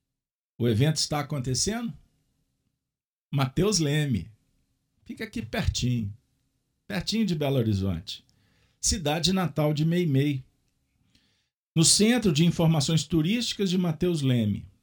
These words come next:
Vejam bem, que é a antiga estação ferroviária, onde o pai de Meimei foi agente da estação.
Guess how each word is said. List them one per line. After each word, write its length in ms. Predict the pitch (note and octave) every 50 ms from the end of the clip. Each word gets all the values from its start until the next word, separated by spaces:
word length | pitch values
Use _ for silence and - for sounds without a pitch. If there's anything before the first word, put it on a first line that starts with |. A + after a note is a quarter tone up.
| _ _ _ _ _ _ _
Vejam 380 | - - B2+ C3+ C3+ C#3+ C#3 A#2
bem, 320 | G2 F#2 F2+ F2 D#2 D#2+ G2+ - _ _ _ _ _ _ _ _ _ _ _ _ _ _ _ _ _ _ _ _ _ _ _ _ _
que 100 | - D3
é 60 | D3+
a 60 | D#3
antiga 500 | D#3+ D3 C3 C3 - - G#3+ A3 G3 F#3
estação 560 | F3+ F3 - - D#3 C3 - - D3+ D3+ D#3 D3+
ferroviária, 800 | E3 D#3 C3+ C#3+ C#3+ C3 B2+ C3 A2 F2+ F2+ F2 D2+ - - - _ _ _ _ _ _ _ _ _ _ _ _ _ _ _ _
onde 560 | - F#3+ A3 A3+ A#3+ A3+ F3+ G#3 A#3 A#3 - - -
o 100 | F3 -
pai 280 | - - D3+ D3+ E3
de 160 | D#3 C#3+ E3 D#3+
Meimei 640 | E3 F3 D#3+ D#3 D3+ D3 D3+ F3 F#3 G#3 G3 - _ _
foi 320 | - - E3+ F#3 F3+ F#3
agente 600 | F#3+ F3+ E3 C3 G#2+ B2 C#3 D#3 D#3+ D#3 - -
da 160 | D3 B2+ A#2+ A#2+
estação. 720 | B2 A#2 - - - C3+ B2+ - - - G2 D#2+ D2